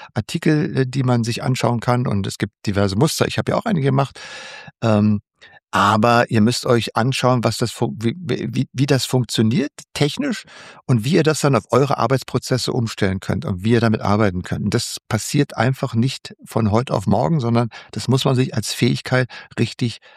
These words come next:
anarbeiten. Ähm, Profis unter euch werden sagen, „Ah, alles schon kalte Farbe, hab ich alles schon gesehen, machen wir, alles kein Problem.“ Aber für alle, die dem bisher noch nicht näher getreten sind, das hat nichts mehr mit Prompting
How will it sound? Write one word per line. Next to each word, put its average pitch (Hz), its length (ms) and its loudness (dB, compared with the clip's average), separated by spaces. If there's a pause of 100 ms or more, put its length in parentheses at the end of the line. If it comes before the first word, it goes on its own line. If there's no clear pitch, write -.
(140)
anarbeiten. 101 760 -4 (680)
Ähm, 92 440 -2 (800)
Profis 127 280 2
unter 117 160 6
euch 104 220 4
werden 104 140 4
sagen, 95 200 0
„Ah, 98 260 -6
alles - 260 -6
schon 92 160 -6
kalte 95 260 -4
Farbe, 104 140 -2
hab 98 80 -4
ich 101 80 -2
alles 98 100 0
schon 101 140 0
gesehen, 98 280 0
machen 98 200 2
wir, 107 80 2
alles 98 140 -4
kein 101 120 0
Problem.“ 95 300 0
Aber 113 100 0
für - 220 -4
alle, 135 180 4 (400)
die 117 220 -2 (340)
dem 123 220 4
bisher 120 320 0
noch 113 200 0
nicht 220 320 0
näher 95 260 0
getreten 95 420 -2
sind, 113 240 0 (580)
das - 180 -8
hat 113 140 -2
nichts - 280 -2
mehr 151 100 4
mit 143 160 0
Prompting 139 600 0